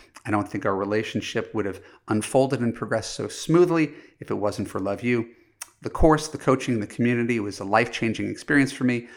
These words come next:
I loved every minute of it. So from the bottom of my heart, thank you, thank you, thank you, plus a thank you from David." You know what that means, right?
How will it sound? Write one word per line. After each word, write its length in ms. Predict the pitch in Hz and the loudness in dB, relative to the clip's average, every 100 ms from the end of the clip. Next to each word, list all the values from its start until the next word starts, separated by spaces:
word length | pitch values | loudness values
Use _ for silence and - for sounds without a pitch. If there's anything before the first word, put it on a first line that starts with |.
| - - | -16 -6
I 60 | |
loved 400 | 101 104 113 107 | -4 4 4 2
every 280 | - 104 101 | -4 -4 -2
minute 320 | 101 139 147 | 4 6 6
of 140 | 135 127 | 6 4
it. 320 | 123 - - | 2 -2 -8
So 100 | - | -6
from 160 | - 95 | -4 -4
the 80 | |
bottom 280 | 90 104 104 | 2 4 4
of 40 | 101 | 2
my 140 | 101 | 0
heart, 360 | 101 107 95 - _ _ | 0 -4 -4 -10 _ _
thank 260 | - 104 - | -4 -4 -4
you, 80 | 104 | -8
thank 320 | - 98 - | -4 -8 -6
you, 80 | 104 | -10
thank 320 | - 147 143 | -2 -2 0
you, 200 | 127 123 - _ _ _ | -4 -4 -16 _ _ _
plus 300 | - 101 - | -6 -6 -6
a 40 | |
thank 280 | 92 101 98 | -8 -8 -8
you 80 | - | -10
from 160 | - | -8
David." 440 | 101 127 123 113 - - - _ _ - | 2 4 4 0 -6 -20 -20 _ _ -18
You 100 | - | -4
know 60 | 110 | 0
what 140 | 135 | 2
that 200 | 196 - | 4 4
means, 220 | 160 123 123 | 4 2 2
right? 260 | 110 117 | 0 0